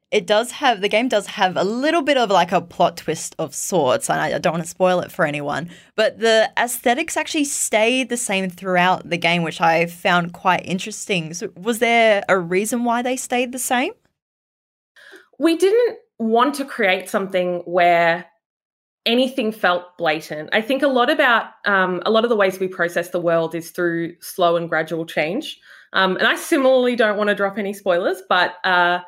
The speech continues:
Speaker 2: absolutely, we wanted it to feel like a place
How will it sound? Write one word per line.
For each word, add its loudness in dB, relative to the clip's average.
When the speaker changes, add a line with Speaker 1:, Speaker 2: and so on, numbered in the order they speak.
Speaker 2:
absolutely, 0
we 0
wanted 0
it 0
to -8
feel 0
like 0
a -4
place -4